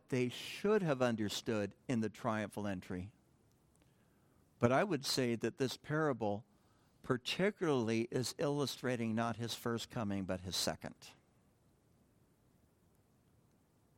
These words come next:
So he's throwing all types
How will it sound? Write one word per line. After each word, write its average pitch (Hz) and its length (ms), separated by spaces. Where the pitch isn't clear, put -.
So 113 160
he's 113 200
throwing 147 440
all 175 380
types - 540